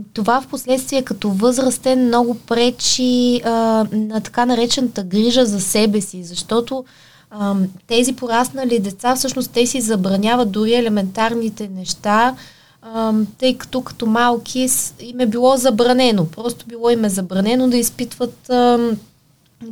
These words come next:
положителни емоции. А,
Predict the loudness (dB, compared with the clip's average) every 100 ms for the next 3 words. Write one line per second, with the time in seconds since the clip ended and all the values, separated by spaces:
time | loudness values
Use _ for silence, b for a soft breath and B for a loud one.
0 | 0 4 4 2 2 2 2 2 4 2
1 | 2 2 4 2 -2 -2 -2 -4 -16 _
2 | b b b b b b _ 0 4 4
3 | 4 2